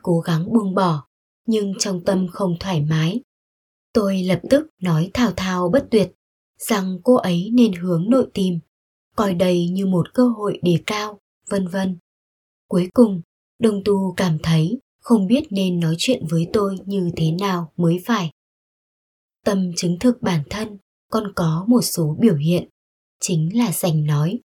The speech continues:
ngắt lời người khác, dường như sợ người khác không lý giải được điều mình muốn biểu đạt, sợ bản thân mất đi cơ hội biểu đạt, muốn lập tức giành giật cơ hội nói ra. Một lần,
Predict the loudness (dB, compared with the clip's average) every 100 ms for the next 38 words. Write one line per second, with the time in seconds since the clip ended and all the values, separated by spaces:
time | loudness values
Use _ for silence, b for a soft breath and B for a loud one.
0 | _ _ -2 -2 0 0 2 4 2 2
1 | 0 0 -2 _ _ _ _ -2 0 2
2 | 0 -2 -2 0 0 2 2 2 0 -4
3 | -2 -2 0 0 0 0 0 0 -2 -2
4 | 0 2 4 2 2 2 0 0 2 0
5 | 2 -2 -2 -4 _ _ _ _ -6 -4
6 | -4 -2 -2 -2 -2 0 0 -2 -4 -4
7 | -4 -2 -2 0 -2 0 0 0 0 -2
8 | -4 _ _ _ _ _ -2 0 2 0
9 | 0 -4 -4 -4 -2 0 0 -4 -8 _
10 | -2 0 0 0 0 0 -2 -2 -2 -2
11 | -10 _ _ _ _ _ _ _ _ _
12 | _ -4 -2 0 0 -2